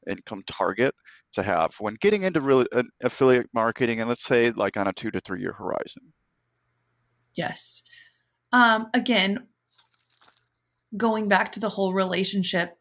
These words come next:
Speaker 2: comment that I made, like, starting with just your small expectations, I think, is really important, and then building on that. And so back when I first started as an affiliate and I discovered what affiliate marketing was,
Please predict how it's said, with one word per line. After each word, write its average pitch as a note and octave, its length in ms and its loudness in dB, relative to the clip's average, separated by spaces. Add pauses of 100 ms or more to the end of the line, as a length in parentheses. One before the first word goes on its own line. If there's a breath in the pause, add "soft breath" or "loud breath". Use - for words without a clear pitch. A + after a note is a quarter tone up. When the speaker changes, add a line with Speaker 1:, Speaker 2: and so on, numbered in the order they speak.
Speaker 2:
comment F3 420 0
that F3+ 120 0
I F3+ 100 -2
made, F3 300 -2
like, F3 240 -4
starting B3 800 -2 (280)
with G#3 240 -4 (440)
just - 560 -6 (120)
your G3 320 -2
small F#3+ 500 0
expectations, F#3+ 920 -4
I F3 80 -6
think, F3+ 240 -6
is F3 180 -8
really D3 200 -6
important, E3+ 380 -6
and F#3 100 -6
then F3+ 360 0
building E3+ 420 0
on F3 200 -4
that. - 240 -8 (680 loud breath)
And A3 180 2
so G#3+ 680 0 (720)
back B3+ 300 2
when D#4 120 2
I F3+ 240 4
first A3+ 440 -4
started G3+ 460 0
as F3 240 -4
an G3 100 0
affiliate F3+ 520 -4
and - 80 -4
I F3 220 -2
discovered F#3+ 520 -2
what F3+ 100 0
affiliate - 340 -4
marketing F3+ 380 -2
was, F#3 240 -2